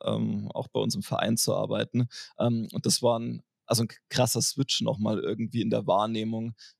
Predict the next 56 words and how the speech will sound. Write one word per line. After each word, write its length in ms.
ähm, 240
wie 80
Mountainbiken 600
funktionieren 580
kann, 260
weil 140
zu 100
diesen 180
ganzen 240
Redaktionszeiten 840
war 80
halt 100
vollkommen 440
klar, 360
ähm, 460
also 380
wo 60
man 80
wirklich 220
so 80
ges-, 180
also 140
ich 160
war 100
halt 160
die 60
ganze 280
Zeit 120
mit 80
eben 200
irgendwelchen 400
Brand 240
Ambassadern 640
oder 220
Athletinnen 580
fahren, 460
ähm, 320
und 80
sagen 160
so, 140
okay, 200
das 140
ist 120
das 120
Level, 240
auf 120
dem 140
Fahrrad 320
gefahren 420
wird 180
irgendwie 360
und 140
dann 120
aber 160
so 120
diese 400